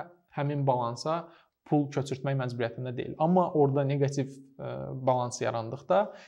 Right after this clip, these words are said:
işə götürən həmin o neqativ balansı, ə, illər üzrə, ə, sıfıra yaxınlaşdırmalı və ya bağlamalıdır və ya surplusa çevirməlidir. Benefitlərin və ya contributionların necə müəyyənləşdiyi haqqında danışaq. Ə, bunlar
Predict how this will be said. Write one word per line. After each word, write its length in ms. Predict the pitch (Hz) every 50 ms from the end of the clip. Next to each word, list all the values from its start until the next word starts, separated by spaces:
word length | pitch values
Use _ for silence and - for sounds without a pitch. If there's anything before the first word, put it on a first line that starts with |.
| - _ 143
işə 140 | - 165 156 139
götürən 400 | 139 123 131 147 143 156 165 147
həmin 260 | 143 139 139 139 127
o 60 | 120
neqativ 340 | 120 117 113 120 - - 123
balansı, 520 | 117 120 113 110 110 113 127 - - 170 170 170
ə, 300 | 170 170 - 151 135 131 127 139
illər 320 | 127 123 120 123 123 120 117
üzrə, 260 | 123 120 - 131 139 165 185 185 - - - _ _ _ _ -
ə, 80 | 135 127 123 120 - 170
sıfıra 380 | - - - 135 143 143 135 131
yaxınlaşdırmalı 800 | 117 113 - 123 117 113 - - 135 131 135 143 151 165 180 165
və 100 | 147 135
ya 60 | 131 127
bağlamalıdır 680 | 127 123 120 110 117 113 110 113 120 123 127 131 127 120
və 80 | 127 131
ya 100 | 131 139
surplusa 480 | 139 - 120 110 - - - 127 - 160 139
çevirməlidir. 600 | - 170 160 165 156 165 165 170 175 175 175 - _ _ _ _ _ _ _ _ _
Benefitlərin 520 | - 156 160 151 135 - 160 160 190 208 180
və 120 | 147 139
ya 100 | 139 143 139 139
contributionların 840 | 143 135 127 135 135 131 147 139 - 135 123 123 120 127 151 175 165 147 139
necə 260 | 143 135 131 131 120 117 - 165
müəyyənləşdiyi 640 | 147 131 123 120 120 120 123 120 - - - 127 123
haqqında 340 | 127 127 - 165 156 165 160
danışaq. 500 | 170 170 170 170 170 - 180 185 180 180 - - - _ _ - _ _ _ _ _
Ə, 100 | 139 135 135 131 131 131 131 131
bunlar 520 | 131 135 143 151 147 147 156 165 175 175